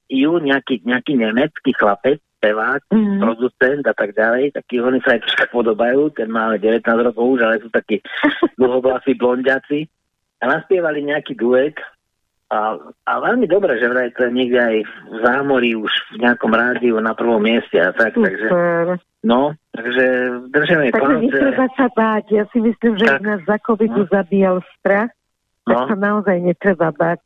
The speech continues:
Speaker 2: Treba mať troška odvahy, lebo odvážnemu šťastie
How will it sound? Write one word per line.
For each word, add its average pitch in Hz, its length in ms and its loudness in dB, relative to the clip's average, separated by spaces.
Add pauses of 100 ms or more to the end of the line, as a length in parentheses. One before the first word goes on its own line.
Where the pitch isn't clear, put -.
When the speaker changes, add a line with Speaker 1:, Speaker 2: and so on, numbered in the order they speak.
Speaker 2:
Treba 214 240 0
mať 185 240 -2
troška 175 420 0
odvahy, 165 460 -2
lebo 160 320 2
odvážnemu 180 800 0 (400)
šťastie 170 560 0